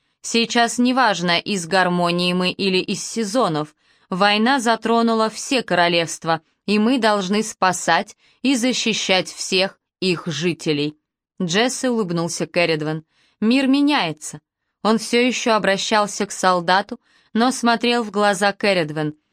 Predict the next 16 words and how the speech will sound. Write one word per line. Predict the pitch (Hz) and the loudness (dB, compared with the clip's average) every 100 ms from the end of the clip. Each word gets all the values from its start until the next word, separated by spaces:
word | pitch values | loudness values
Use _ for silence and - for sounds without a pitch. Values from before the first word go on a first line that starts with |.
| _ - | _ -2
Нужно | 214 240 208 233 | 2 2 2 0
искать | 233 - 240 240 | 0 0 0 2
новые | 285 214 202 | 0 2 -2
способы | - - 180 180 170 | -2 -2 -2 0 -2
решения | 170 165 180 170 170 | 0 0 0 0 0
проблем, | 160 170 165 196 233 - _ _ - | 0 0 2 0 0 -4 _ _ -2
иначе | 226 240 254 269 | 2 2 2 2
мы | 262 220 | 2 2
закончим | 196 185 175 170 - 170 | 0 0 -2 0 -2 -6
тем, | - 196 202 | -2 -2 0
с | 202 | -4
чего | - 214 208 | -4 -2 0
начали. | 220 175 151 - 143 139 _ _ _ _ - | 2 2 0 -6 -8 -10 _ _ _ _ -4
Якимианец | 214 214 226 214 214 233 247 - | -2 0 0 2 2 0 -2 -4
покачал | 202 185 175 180 170 | -2 -2 0 0 0
головой. | 160 165 160 156 151 | 2 2 2 0 -2